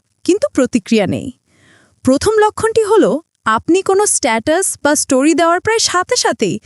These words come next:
সে দেখে ফেলে, কিন্তু কোনো লাইক, কমেন্ট বা রিয়্যাক্ট করে না। এটা দেখে আপনার মনে হতেই পারে, দেখলো অথচ কিছুই বলল না, তার মানে কোনো আগ্রহ নেই।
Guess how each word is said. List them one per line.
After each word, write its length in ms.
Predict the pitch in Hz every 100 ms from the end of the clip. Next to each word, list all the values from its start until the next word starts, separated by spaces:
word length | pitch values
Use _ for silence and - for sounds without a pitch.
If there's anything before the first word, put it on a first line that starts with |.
| - _ _
সে 240 | - 320
দেখে 260 | 254 277 480
ফেলে, 360 | 539 392 190 214 _ _
কিন্তু 260 | - 294 311
কোনো 240 | 285 285
লাইক, 460 | 262 180 202 285 - _ _
কমেন্ট 460 | 226 208 214 311 - _ _ -
বা 140 | 523 427
রিয়্যাক্ট 360 | 330 269 -
করে 240 | - 147 98
না। 200 | 98 - _ _ _ - - - -
এটা 240 | 269 349
দেখে 200 | 403 427
আপনার 260 | 440 440 381
মনে 280 | 247 302
হতেই 420 | 320 220 220 339 392
পারে, 320 | 466 339 - _ _ _ 208
দেখলো 500 | 254 294 339 381 381
অথচ 360 | 302 - 349
কিছুই 480 | 359 277 - 392 415
বলল 320 | 381 381 370
না, 240 | 359 359 359 _ _ -
তার 200 | 370 403
মানে 220 | 415 427 415
কোনো 200 | 403 392
আগ্রহ 420 | 262 196 190 202
নেই। 260 | 185 98